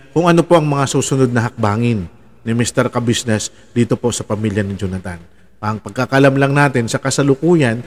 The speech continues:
ay inaantabayanan kung saan at kailan pwede nang ilipat si nanay. Maraming maraming salamat po. Again, Mister Ka-business, thank you so much.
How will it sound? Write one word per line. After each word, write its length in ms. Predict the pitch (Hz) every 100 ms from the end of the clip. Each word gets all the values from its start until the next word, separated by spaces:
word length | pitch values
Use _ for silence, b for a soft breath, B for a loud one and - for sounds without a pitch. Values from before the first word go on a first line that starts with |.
| B B 117
ay 160 | 131 -
inaantabayanan 1200 | 127 151 151 143 131 123 123 120 117 123 120 110
kung 160 | 107 104
saan 400 | - 123 120 -
at 240 | - 110 -
kailan 480 | 123 127 117 104 101
pwede 320 | 127 131 127
nang 160 | 120
ilipat 480 | 101 101 104 - 95 - B B
si 160 | - 117
nanay. 400 | 95 87 95 90 - - - - - - - - - - - - - - - - - - - - - -
Maraming 320 | 123 127 143 165
maraming 320 | 165 175 165
salamat 320 | 165 165 175
po. 160 | 170 -
Again, 320 | 143 214 196
Mister 320 | 139 - 131
Ka-business, 560 | 117 113 104 131 131 -
thank 240 | 113 110
you 80 | 107
so 160 | 104
much. 400 | 101 101 - -